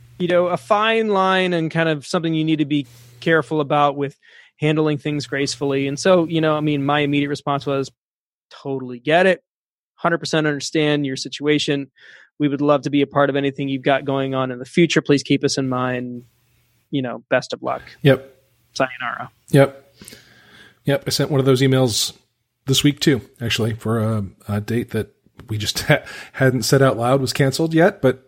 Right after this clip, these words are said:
Speaker 2: ev-, you know,
Speaker 1: Mm-hmm.
Speaker 2: there's just no, there's no question. There was no question. So the
Speaker 1: Yeah.
Speaker 2: booker sent a very polite, you know, "Gosh, we'd really love to, but we just can't." <laughs> I was like,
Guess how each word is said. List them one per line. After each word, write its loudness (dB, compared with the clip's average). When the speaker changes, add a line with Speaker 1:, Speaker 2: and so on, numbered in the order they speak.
Speaker 2:
ev-, -6
you 0
know, 2
Speaker 1:
Mm-hmm. -4
Speaker 2:
there's -2
just -2
no, -4
there's -4
no -4
question. 0
There -4
was -10
no 2
question. -2
So -2
the 2
Speaker 1:
Yeah. 0
Speaker 2:
booker 0
sent 2
a 4
very 2
polite, 0
you 2
know, 2
"Gosh, 0
we'd -2
really 0
love 0
to, 2
but 0
we -6
just -6
can't." -4
<laughs> -
I -10
was -6
like, -2